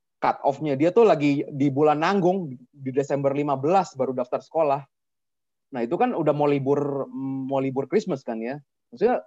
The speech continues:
sekolah langsung tetap terima aja tanggal itu juga, ya besok langsung sekolah gitu.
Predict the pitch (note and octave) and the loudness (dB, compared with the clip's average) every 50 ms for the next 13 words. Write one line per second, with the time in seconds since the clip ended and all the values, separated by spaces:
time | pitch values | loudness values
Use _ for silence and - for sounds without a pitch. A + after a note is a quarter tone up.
0 | - _ _ C#3+ C#3 G3 B3+ A#3+ F3 - D#3 C3 C#3 C3+ C#3+ - - G#2 A2+ A2+ | -14 _ _ 0 2 2 2 0 0 -4 -6 -6 -4 -6 -6 -8 -6 -6 -6 -6
1 | A2 F#2 F2 C#3 G3+ E3 F3+ G#3 - B2+ A2+ A2+ A2 G#2+ _ A#2+ B2 F3 D3+ B2+ | -6 -2 -2 -2 0 0 -2 -2 -2 -8 -8 -8 -8 -8 _ -10 -10 -6 -6 -6
2 | - - - - A2 A2+ - D#3+ - - A#2 A2 _ A#2+ _ _ _ B2 A#2+ A2 | -4 -2 -4 -4 -4 -8 -12 -12 -14 -14 -14 -14 _ -20 _ _ _ -6 -6 -6
3 | G#2 F#2 F#2+ F2+ - - | -6 -8 -12 -18 -18 -20